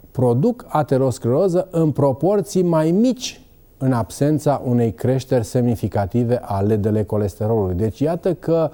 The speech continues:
nu numai că el însuși este capabil să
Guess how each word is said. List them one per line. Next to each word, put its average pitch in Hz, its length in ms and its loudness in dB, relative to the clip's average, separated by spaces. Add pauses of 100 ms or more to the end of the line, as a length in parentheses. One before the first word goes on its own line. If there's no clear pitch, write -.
(320)
nu 120 180 -2
numai 220 300 0
că 202 100 0
el 190 240 4 (200)
însuși 135 560 -2
este 120 320 0
capabil 127 720 0 (260)
să 120 420 -2